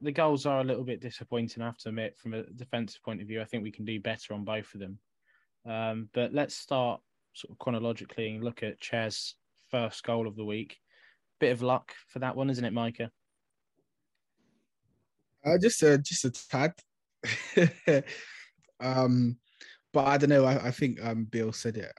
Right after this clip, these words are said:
Speaker 2: I feel like we've deserved just a, just a shred of luck, to be honest with you. Um, God knows what he was doing shooting from there, but I'm glad he did.
Speaker 1: It seems that Chair's returned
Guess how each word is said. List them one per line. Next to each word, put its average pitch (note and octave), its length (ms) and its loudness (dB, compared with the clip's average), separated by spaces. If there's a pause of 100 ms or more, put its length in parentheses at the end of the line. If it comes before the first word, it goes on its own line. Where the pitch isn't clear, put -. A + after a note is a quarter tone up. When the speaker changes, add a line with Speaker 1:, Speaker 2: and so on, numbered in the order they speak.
Speaker 2:
I A2+ 60 -6
feel A2+ 220 -4
like G#2 160 -6
we've G#2+ 360 -6
deserved G#2+ 640 -4
just - 300 -4
a, A2+ 240 2 (420)
just B2 300 -4
a A2 60 -6
shred A2+ 400 -4
of A#2 100 -8
luck, G#2 340 -8
to - 120 -10
be A2+ 160 -2
honest G#2+ 320 -6
with A2 180 -8
you. G#2+ 220 -8 (500)
Um, G2+ 300 -8 (1120)
God D3+ 240 6
knows B2 240 8
what G#2+ 120 0
he G#2+ 60 0
was G#2 160 -4
doing G2+ 300 -8
shooting F#2 360 -8
from F#2 200 -14
there, G2 340 -10
but - 60 -10
I'm G2 120 -6
glad G2 280 -6
he G2 60 -8
did. F2+ 260 -10 (920)
Speaker 1:
It D#3+ 120 -2
seems G3 320 2
that F3+ 100 0
Chair's E3+ 360 0
returned D#3 420 -2